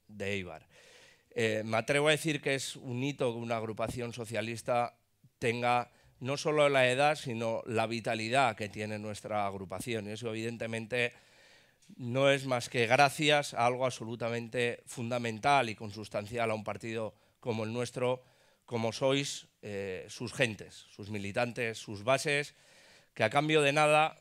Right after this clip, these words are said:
pues muchas veces, eh, os habéis jugado tanto, ¿no?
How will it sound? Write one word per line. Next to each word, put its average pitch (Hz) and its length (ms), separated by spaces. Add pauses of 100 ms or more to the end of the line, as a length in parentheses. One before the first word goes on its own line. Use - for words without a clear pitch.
pues 117 420
muchas 120 400
veces, 135 540
eh, - 240 (100)
os 117 220
habéis 110 220
jugado 117 440
tanto, 117 460
¿no? 110 160